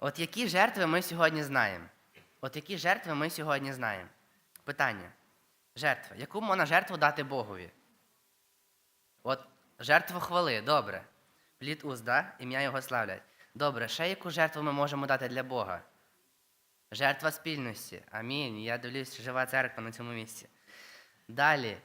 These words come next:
яка жертва може ще бути для Господа? Доброчинність. Добре, наші діла, да? Можна так сказати.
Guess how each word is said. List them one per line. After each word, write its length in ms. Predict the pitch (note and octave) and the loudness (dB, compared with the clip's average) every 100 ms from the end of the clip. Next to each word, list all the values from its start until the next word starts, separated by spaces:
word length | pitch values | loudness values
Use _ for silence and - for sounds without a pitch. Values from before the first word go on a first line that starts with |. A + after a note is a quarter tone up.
| _ | _
яка 260 | A#2 B2 D3+ | -12 -4 0
жертва 300 | D#3+ D#3 D#3 | 2 4 2
може 220 | D3 C#3+ | 0 -2
ще 180 | C#3 D3+ | 0 -2
бути 220 | C#3+ C3 | -2 -4
для 120 | A#2 | -6
Господа? 420 | A2 G#2 - F2+ - _ _ _ _ _ _ _ _ _ _ _ _ _ _ _ _ - _ _ _ | -4 -6 -8 -16 -16 _ _ _ _ _ _ _ _ _ _ _ _ _ _ _ _ -20 _ _ _
Доброчинність. 840 | B2+ C3+ D3 F#3 E3 G#2 F2 - - _ _ _ - | -8 -6 -6 -4 -4 -4 -10 -16 -20 _ _ _ -14
Добре, 360 | A2+ B2 G#2+ | -6 -6 -4
наші 300 | G#2 A#2+ D3 | -4 -4 -4
діла, 280 | D#3 F3 A2+ | -4 -2 0
да? 260 | G#2+ C#3+ - - _ | 0 -2 -4 -16 _
Можна 240 | B2+ B2+ | -6 -4
так 120 | C3+ C3 | -6 -8
сказати. 420 | A2 G2+ - | -6 -6 -6